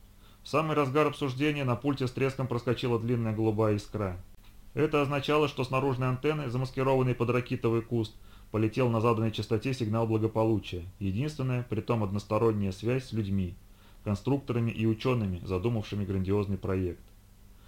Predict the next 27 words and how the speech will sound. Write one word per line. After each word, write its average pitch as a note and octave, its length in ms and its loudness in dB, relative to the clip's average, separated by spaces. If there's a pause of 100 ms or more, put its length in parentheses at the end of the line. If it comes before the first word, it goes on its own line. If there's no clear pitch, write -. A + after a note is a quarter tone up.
(160)
Сигнал C3 460 0
отправлялся C3 640 2
раз C3 160 2
в - 60 -12
сутки D3+ 360 -2
и G2 40 2
означал, A#2 420 0
что A#2 140 -2
комплекс C3+ 380 -2
работает A#2 460 0
нормально, A2+ 440 -2
по G#2+ 140 -2
схеме, F#2+ 520 -4
самостоятельно A2+ 800 -2
набросанной A2 560 0
большим F#2 300 -4
мозгом. F2 440 -4 (1000)
Таких E3 300 0
сигналов D#3 500 2
должна A#2 340 0
быть B2+ 160 0
ещё B2+ 220 0
добрая B2 320 2
сотня, G#2+ 460 -4 (540)
так G#2+ 180 0
думают A2 260 2
конструкторы. A#2 640 -4